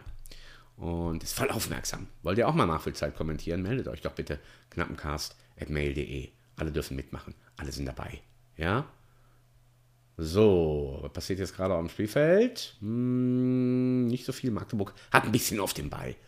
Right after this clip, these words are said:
Gefällt mir nicht, macht keinen Spaß, macht mich unruhig. Lieber wer, wir hatten den Ball und würden noch ein Tor machen. Ganz einfach. Schöner Plan, aber Vorsicht. Magdeburg kommt durch die Mitte, reingegrätscht von, von, von, von, von, von Pause.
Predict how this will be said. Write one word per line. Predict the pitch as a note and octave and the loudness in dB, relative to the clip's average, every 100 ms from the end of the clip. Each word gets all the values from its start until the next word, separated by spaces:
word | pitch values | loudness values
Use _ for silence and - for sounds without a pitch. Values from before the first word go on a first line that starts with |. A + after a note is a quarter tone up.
| - | -14
Gefällt | - - D3 | -2 4 4
mir | B2 | 6
nicht, | A#2+ A#2 - - | 4 2 -6 -8
macht | F#2 | -4
keinen | F2+ E2 | -2 -2
Spaß, | - E2 E2+ - - - - - | -2 -2 -4 -10 -20 -20 -16 -8
macht | F#2 | -4
mich | G2+ | -2
unruhig. | E2+ E2 - - - - - | 0 -2 -4 -10 -16 -20 -10
Lieber | E2+ D#2 | -4 -2
wer, | D2 C#2+ | -2 0
wir | A#2 | 0
hatten | A#2+ | 2
den | G#2 F2 | -2 -2
Ball | E2+ E2+ - - | -2 -4 -6 -18
und | - D#2 D2+ D2+ - | -8 -4 -2 -4 -4
würden | F#2+ | -4
noch | G#2 | -2
ein | |
Tor | F#2 - | -2 -2
machen. | - - - _ | -6 -16 -20 _
Ganz | - - - | -8 -4 -2
einfach. | F#2 F#2+ - - - - | -2 -4 -8 -14 -18 -4
Schöner | - A#2+ | 4 6
Plan, | A2+ G2 C2 | 8 4 4
aber | E2+ | 2
Vorsicht. | - A#2+ - - - - | 6 6 6 -4 -18 -6
Magdeburg | G#2+ G#2 G#2 F#2+ | 0 0 2 4
kommt | - A#2+ B2 | 6 6 4
durch | G#2+ | 2
die | A2 | 4
Mitte, | A#2+ B2 A#2+ A2 - - - | 4 6 6 6 -2 -12 -4
reingegrätscht | D#2 D#2 C3 A#2+ F#2+ E2+ D#2+ F2+ A2+ A#2 G2+ E2 E2 - - - - - - _ | 2 8 10 10 6 4 0 6 8 10 8 4 0 0 0 -4 -16 -20 -20 _
von, | - G2 G2+ - - _ - - - | -6 -2 -2 -4 -16 _ -20 -20 -10
von, | F2+ - | -8 -8
von, | - F#2 - | -8 -8 -8
von, | - - F2+ | -14 -8 -8
von, | - - F2 E2+ | -8 -10 -8 -8
von | - D2 D2 | -8 -10 -10
Pause. | - C#2 C#2+ D2 C#2 | -10 -8 -6 -6 -8